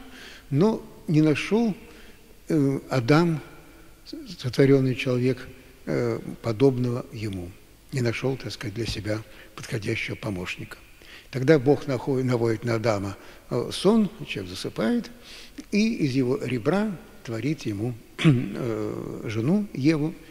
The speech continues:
и приводит к нему. И когда Адам видит Еву, он говорит: «Вот плоть от плоти моей и кость от костей моих». Она назовет-, назовется жена, ибо взята от мужа своего.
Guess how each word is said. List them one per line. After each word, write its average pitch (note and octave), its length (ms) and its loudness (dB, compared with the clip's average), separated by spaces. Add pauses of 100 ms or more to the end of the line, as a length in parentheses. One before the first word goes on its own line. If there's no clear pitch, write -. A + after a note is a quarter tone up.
(100)
и G#3+ 80 -2
приводит C3+ 460 -4
к - 80 -14
нему. G#2+ 260 -6 (760)
И D3 180 4
когда B2+ 520 2 (300)
Адам B2+ 300 2
видит F#3+ 500 2 (240)
Еву, D3+ 260 6
он C#3+ 80 4
говорит: C3+ 200 0
«Вот F3+ 320 0 (400)
плоть D3 240 4
от A#2 120 -2
плоти G#3 300 0
моей D#3+ 200 2
и - 100 -4
кость - 400 -2
от C3+ 120 -4
костей - 380 -6
моих». F#2+ 340 -10 (360)
Она C3 360 -2 (140)
назовет-, C3 440 2
назовется C3+ 440 2
жена, C#3+ 380 4 (300)
ибо B2+ 180 2
взята C3+ 500 -2
от - 220 -4
мужа B2 300 0 (100)
своего. G2 500 -6